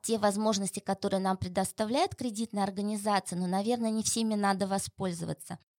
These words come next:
А четко понимать, что сегодня у тебя такая работа, а завтра нет. Послезавтра ты живешь, а, в составе семьи три человека, а завтра у тебя четыре, рождение нового ребенка,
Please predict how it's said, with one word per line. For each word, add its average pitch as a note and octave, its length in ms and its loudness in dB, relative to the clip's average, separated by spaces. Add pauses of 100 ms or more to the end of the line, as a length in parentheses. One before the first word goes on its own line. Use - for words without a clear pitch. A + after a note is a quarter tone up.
(120)
А G3 100 -4
четко B3+ 380 0
понимать, A3 500 0
что - 160 -2
сегодня A3+ 480 -2
у A3 60 -4
тебя G#3+ 320 0
такая B3+ 400 2
работа, F3+ 480 0
а - 20 0
завтра G#3 380 -2
нет. F3 320 -2
Послезавтра A#3 640 2
ты A3+ 220 2
живешь, A3 560 2
а, G3+ 260 6
в - 60 -6
составе G#3+ 640 2
семьи G#3 400 0
три B3+ 200 -2
человека, F#3+ 600 -2
а - 20 -2
завтра G3 380 -2
у F#3+ 80 0
тебя G3 300 -2
четыре, G3 520 -4
рождение F#3+ 480 -2
нового F#3+ 340 0
ребенка, F#3+ 600 0